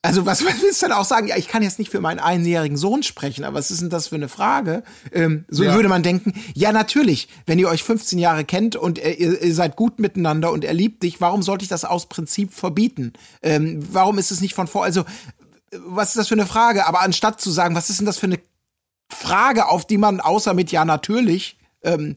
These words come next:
Speaker 1: wir wissen ja nicht, was passiert“, antwortet, sie findet das ja richtig geil. Weil das zeigt, wie tief diese Gedanken sind, ne?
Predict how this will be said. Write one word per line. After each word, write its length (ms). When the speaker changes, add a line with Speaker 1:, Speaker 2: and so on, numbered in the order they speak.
Speaker 1:
wir 200
wissen 140
ja 60
nicht, 140
was 140
passiert“, 520
antwortet, 480
sie 240
findet 300
das 160
ja 80
richtig 420
geil. 360
Weil 140
das 340
zeigt, 340
wie 200
tief 600
diese 260
Gedanken 640
sind, 400
ne? 120